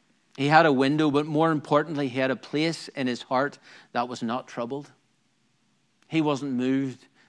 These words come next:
by what he heard. He wasn't moved by the troubles that were coming against him, by the threats. He would not allow his troubles to dictate his relationship with God. He would not allow his troubles to prevent him from going on with God.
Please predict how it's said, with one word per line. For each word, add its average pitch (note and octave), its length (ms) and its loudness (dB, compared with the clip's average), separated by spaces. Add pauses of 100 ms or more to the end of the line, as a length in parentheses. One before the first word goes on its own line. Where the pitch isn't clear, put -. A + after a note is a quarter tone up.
by B2+ 140 -4
what B2 160 -4
he B2+ 80 -2
heard. A#2+ 400 -8
He C3 100 -4
wasn't D3 320 -4
moved C3+ 460 0
by C3+ 100 -4
the A#2+ 140 -8
troubles B2+ 460 -6
that C3 100 -10
were B2 80 -12
coming C3 340 -8
against A#2 420 -10
him, C3+ 160 -12 (520)
by C3+ 140 2
the C3 120 0
threats. - 800 -6 (920)
He E3 80 4
would F3 140 4
not D3 260 4
allow C#3 280 4
his B2+ 340 -2
troubles D#3 540 2
to - 180 -6
dictate C#3+ 640 -6 (320)
his C3+ 160 0
relationship C3 560 -2
with B2+ 160 -12
God. C3 320 -6 (960)
He E3 140 2
would F3+ 120 4
not E3+ 180 6
allow D3+ 220 6
his C#3+ 200 2
troubles D#3 460 2
to - 100 -10
prevent C3+ 480 -2
him C#3+ 160 -2
from B2 240 -4
going C3 460 -4
on A#2+ 340 -4
with A#2+ 240 -10
God. B2 380 -12